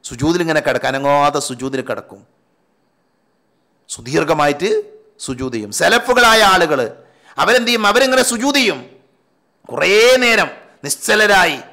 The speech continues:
ചലനങ്ങളില്ലാതെ അവരിങ്ങനെ സുജൂദ് ചെയ്യുക. അവരുടെ തലയിലൊക്കെ പക്ഷികൾ, അവരുടെ ശരീരത്തിലൊക്കെ എന്ത് ചെയ്യും? മുതുകിലൊക്കെ പക്ഷികൾ വന്നിരിക്കും.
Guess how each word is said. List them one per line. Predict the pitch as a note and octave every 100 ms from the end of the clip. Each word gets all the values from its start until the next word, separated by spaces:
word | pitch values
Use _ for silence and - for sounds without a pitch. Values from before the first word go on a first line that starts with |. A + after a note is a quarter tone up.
| _ _ _ _ _ _ _ - -
ചലനങ്ങളില്ലാതെ | - E3 A3 A#3+ B3 B3 A#3 G#3+ G#3+
അവരിങ്ങനെ | C4 B3+ A#3+
സുജൂദ് | A3 G#3 A3
ചെയ്യുക. | F3+ C3 - -
അവരുടെ | D3+ F3+ F#3
തലയിലൊക്കെ | E3+ F#3 F#3 F3+
പക്ഷികൾ, | E3+ - G3 E3+ D3 - - - C#3
അവരുടെ | E3+ F#3+
ശരീരത്തിലൊക്കെ | F#3 F3 G3+ G3+ G3+ G3
എന്ത് | F#3
ചെയ്യും? | F3 E3
മുതുകിലൊക്കെ | D#3+ E3+ G3 G3 F3+
പക്ഷികൾ | E3+ D#3+ F#3 G3
വന്നിരിക്കും. | F3+ D3+ B2+ G#2+ F#2+ D#2+